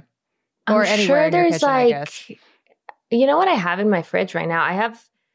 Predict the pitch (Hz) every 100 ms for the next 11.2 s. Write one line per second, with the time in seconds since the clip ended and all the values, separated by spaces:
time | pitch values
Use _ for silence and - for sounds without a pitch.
0 | _ _ - 180 170 170 156 156 156 170
1 | 175 - - 185 185 185 175 160 - 170
2 | 151 156 170 220 254 254 175 175 185 175
3 | 175 170 - - - _ 180 175 165 160
4 | 175 220 240 220 180 175 190 - 185 180
5 | 170 180 170 170 - 165 - 156 147 165
6 | 185 175 160 170 160 160 156 170 175 160
7 | 156 175 - 180 175 170 - 185 175 180
8 | 165 160 156 170 208 233 190 180 180 180
9 | 170 156 147 151 190 - 185 190 196 -
10 | - 180 170 175 165 170 170 151 156 180
11 | 208 226